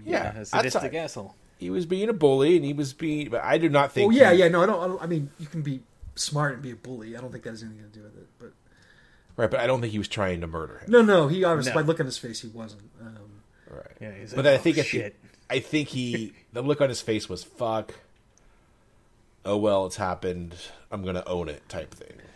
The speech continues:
Speaker 1: Like,
Speaker 2: Yeah.
Speaker 1: shit's gonna, I think that was a look of, "Didn't mean to do it, but it's happened," and this is
Speaker 3: Right,
Speaker 1: how
Speaker 3: but,
Speaker 1: I own
Speaker 3: like,
Speaker 1: it
Speaker 3: I,
Speaker 1: now.
Speaker 3: I just don't see how he thought, like,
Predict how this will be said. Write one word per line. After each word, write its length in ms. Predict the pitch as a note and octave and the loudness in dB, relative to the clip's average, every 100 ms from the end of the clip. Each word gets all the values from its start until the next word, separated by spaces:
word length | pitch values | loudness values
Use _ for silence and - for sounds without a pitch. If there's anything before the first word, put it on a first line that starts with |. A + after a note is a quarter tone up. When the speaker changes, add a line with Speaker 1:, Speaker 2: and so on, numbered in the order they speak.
| _ | _
Speaker 1:
Like, 160 | D#2 D2+ | -20 -16
Speaker 2:
Yeah. 220 | A#2+ G2 E2 - - - | -12 -12 -14 -20 -20 -12
Speaker 1:
shit's 260 | - A#2 | -10 -10
gonna, 260 | - A2 G#2 | -8 -6 -4
I 120 | G#2 | -4
think 280 | G#2+ B2 A2+ | -4 -6 -6
that 140 | A#2 A2 | -4 -4
was 120 | G2+ | -4
a 120 | G2 F2+ | -8 -8
look 220 | G#2+ F#2+ | -8 -4
of, 380 | F#2 F2 E2 - _ _ _ _ _ _ _ | -4 -4 -8 -20 _ _ _ _ _ _ _
"Didn't 160 | B2+ C3+ | -6 -4
mean 80 | C3 | -2
to 60 | A#2+ | 0
do 160 | A#2+ | 4
it, 140 | A2+ A2+ | 4 2
but 260 | G2+ F#2 - - | -2 -4 -8 -20
it's 100 | - | -4
happened," 460 | A#2+ A2 A2 G#2 G2+ | -2 0 -2 -2 -4
and 240 | F#2 F2 | -6 -6
this 180 | F2+ F2+ | -8 -6
is 0 | A#3+ | 6
Speaker 3:
Right, 140 | C#4 | 8
Speaker 1:
how 60 | A#3+ | 8
Speaker 3:
but, 100 | B3 | 8
Speaker 1:
I 20 | |
own 40 | B3+ | 6
Speaker 3:
like, 160 | A3+ | 6
Speaker 1:
it 60 | B3 | 4
Speaker 3:
I, 40 | |
Speaker 1:
now. 80 | B3 | 4
Speaker 3:
I 20 | A3+ | 4
just 160 | G#3 | -2
don't 140 | A#3+ A3+ | -4 -4
see 220 | - G#3+ | -4 -4
how 240 | E3 F3 E3+ | -2 0 0
he 160 | F3 | -2
thought, 500 | D3+ - E3 D#3 - D3+ | -6 -8 -8 -8 -10 -12
like, 260 | C3+ - | -12 -14